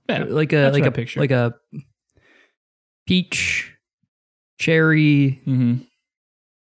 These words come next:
Speaker 2: grape thing.
Speaker 1: The yellow on the inside? All of them?
Speaker 2: No. <laughs>
Speaker 1: That's a fucking avocado. Someone's playing.
Speaker 2: Sorry about this one.
Speaker 1: <laughs> Yeah. Good one, son. Don't play with me.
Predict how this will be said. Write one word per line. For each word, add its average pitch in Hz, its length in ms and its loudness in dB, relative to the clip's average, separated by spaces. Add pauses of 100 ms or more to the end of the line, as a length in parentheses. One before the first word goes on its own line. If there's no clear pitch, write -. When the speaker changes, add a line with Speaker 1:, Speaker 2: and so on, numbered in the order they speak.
(300)
Speaker 2:
grape 151 340 2
thing. 104 760 -6 (1300)
Speaker 1:
The 127 120 0
yellow 123 320 0
on 151 80 0
the 123 80 2
inside? 160 500 -2
All 120 160 -2
of 156 60 -2
them? 185 200 -4 (1500)
Speaker 2:
No. 110 380 -6
<laughs> - 40 -20
Speaker 1:
That's 196 180 -4
a 196 40 -4
fucking 147 320 -4
avocado. 95 500 -10
Someone's - 380 -10
playing. 90 380 -8 (280)
Speaker 2:
Sorry 156 160 -2 (100)
about 170 120 0
this 131 220 -6
one. 160 240 -2
Speaker 1:
<laughs> 190 120 2
Yeah. 151 280 0 (920)
Good 123 140 0
one, 110 160 -10
son. - 260 -10 (1500)
Don't 143 140 -4
play - 160 -8
with 147 120 -6
me. - 200 -8